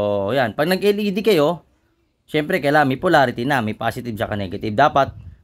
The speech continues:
makuha nyo yung positive and negative nito. Okay? So, sa bulb na to,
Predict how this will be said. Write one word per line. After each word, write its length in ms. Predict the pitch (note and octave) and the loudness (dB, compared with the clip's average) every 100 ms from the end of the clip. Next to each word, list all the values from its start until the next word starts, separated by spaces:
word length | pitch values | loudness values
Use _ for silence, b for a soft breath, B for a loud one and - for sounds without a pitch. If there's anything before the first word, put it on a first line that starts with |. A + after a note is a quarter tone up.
| C#3+ | 0
makuha 320 | D#3+ F#3 F3 E3+ | 2 4 4 4
nyo 80 | |
yung 280 | D#3 D3+ F3 A3 G#3 - - - | 2 2 2 -2 -6 -14 -10 -2
positive 480 | B2+ C#3+ B2+ A#2+ | -2 -2 -4 -4
and 80 | A#2+ | -2
negative 320 | A2 G#2 G#2+ | -4 -4 -6
nito. 480 | F#2+ G2 F#2 A2 F#2 - _ _ _ _ _ - | -6 -8 -6 -8 -8 -12 _ _ _ _ _ -8
Okay? 320 | F#2 A#2 C3+ | 0 2 4
So, 240 | E3 F3+ | 4 4
sa 80 | F#3+ | 4
bulb 240 | F#3+ E3+ | 4 4
na 160 | G3 A#3 | 4 4
to, 320 | G3 F#3+ F#3+ | 6 6 2